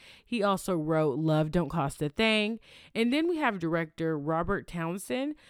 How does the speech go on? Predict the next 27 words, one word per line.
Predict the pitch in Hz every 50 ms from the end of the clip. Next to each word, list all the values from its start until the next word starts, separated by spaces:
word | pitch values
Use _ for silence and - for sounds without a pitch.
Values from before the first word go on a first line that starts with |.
| - - _ -
who | 233 233 220 214
directed | 190 185 185 185 185 185 180 - 190 175 156
The | 165 160
Five | - 151 143 143 - -
Heartbeats, | - 226 247 240 - 240 240 233 233 - - -
also | 175 180 170 - 170 160
s-, | 156 - - -
starred | - - - 202 185 180 180 175 - -
in | 165 170 170 175
it | 170 -
as | - 151 147 139
well | 147 165 185 196 196 196 196 196 - - - - - - _ -
in | 180 196 196 202 196
the | 185
movie | 190 180 175 165 156 160 160
Meteor | 151 165 190 214 247 254 285 285 294 294
Man. | 285 285 277 277 269 262 262 277 262 - _ _ _ _ _ _ _ _ - -
And | - 226 220 220 220 214 208 - - - _
to | - - 254
be | - 240 -
honest, | - 202 220 240 254 - -
I | 185 170
did | 156 - 190 190 202
not | 214 240 226 -
know | 220 208 196 175
that | 165 165 131 160
Robert | 165 165 165 165 - 170 170 175 - - -